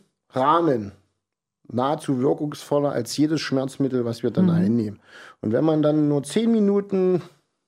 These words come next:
Speaker 1: seines Tagesgeschäfts dazu verwendet, diese Therapie zu machen, dann kriegt man diese Beschwerden in den Griff, bis sogar Beschwerdefreiheit und kann damit sehr, sehr, sehr lange leben.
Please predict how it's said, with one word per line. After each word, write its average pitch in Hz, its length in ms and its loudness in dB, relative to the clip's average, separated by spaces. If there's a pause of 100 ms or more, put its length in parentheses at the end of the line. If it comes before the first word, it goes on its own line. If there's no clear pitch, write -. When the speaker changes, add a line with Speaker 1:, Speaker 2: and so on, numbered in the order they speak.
(220)
Speaker 1:
seines 143 320 0
Tagesgeschäfts 147 800 0
dazu 139 300 2
verwendet, 139 540 2
diese 160 240 -2
Therapie 147 480 0
zu - 160 -2
machen, 139 380 0 (580)
dann 110 140 -4
kriegt - 280 -4
man 143 120 2
diese 139 180 0
Beschwerden 123 520 -2
in 113 60 0
den 104 140 -2
Griff, 160 380 -2 (160)
bis 170 280 0
sogar 143 480 2 (300)
Beschwerdefreiheit 147 960 0 (400)
und 113 120 -6
kann 139 220 0
damit 139 260 0
sehr, 143 280 2
sehr, 143 260 2
sehr 127 260 0
lange 120 280 -2
leben. 113 340 -2